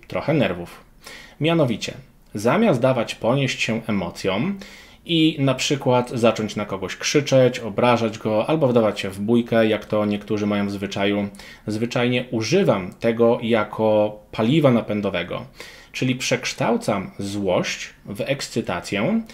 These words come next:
i staram się wykorzystać to do tego, aby przemyśleć sytuację i ustalić sobie w głowie kilka w miarę logicznych kroków, które potencjalnie mogą zaprowadzić mnie do swojego celu.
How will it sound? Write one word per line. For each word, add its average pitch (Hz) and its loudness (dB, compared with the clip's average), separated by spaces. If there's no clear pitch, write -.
i 135 0
staram 147 2
się 143 0
wykorzystać 135 0
to 120 0
do 113 2
tego, 104 0
aby 117 0
przemyśleć 123 0
sytuację 110 0
i 113 2
ustalić 139 -2
sobie 113 -2
w 107 -8
głowie 110 -2
kilka 156 0
w 117 -4
miarę 160 4
logicznych 139 0
kroków, 123 0
które - -2
potencjalnie 117 2
mogą 104 0
zaprowadzić 104 -4
mnie 104 -2
do 98 0
swojego 92 -6
celu. - -10